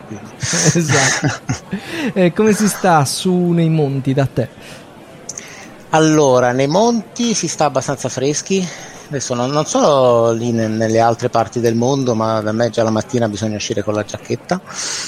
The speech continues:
Speaker 2: E, e non sono in montagna, perché Bolzano si trova, boh, a trecento metri da, sul livello del mare, ne-, nemmeno tantissimo. Però, diciamo, c'è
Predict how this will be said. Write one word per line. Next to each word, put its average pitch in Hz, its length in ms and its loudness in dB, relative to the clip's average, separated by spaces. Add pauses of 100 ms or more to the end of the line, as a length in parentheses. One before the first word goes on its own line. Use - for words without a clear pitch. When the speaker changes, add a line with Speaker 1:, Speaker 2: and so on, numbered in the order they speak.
(460)
Speaker 2:
E, 143 220 2
e 156 80 2
non 147 160 2
sono 156 200 0
in 135 120 4
montagna, 123 760 0
perché 110 240 -8
Bolzano 110 460 -2
si - 120 -12
trova, 101 680 -4
boh, 104 180 -8
a 101 260 -8 (340)
trecento 110 480 -2
metri 98 580 -6 (380)
da, 107 280 -4
sul 110 200 -8
livello 104 240 0
del 107 120 -2
mare, - 340 -8 (200)
ne-, 107 200 -12
nemmeno 113 380 0
tantissimo. 104 720 -8 (920)
Però, 131 320 2
diciamo, 120 420 0
c'è 117 540 -2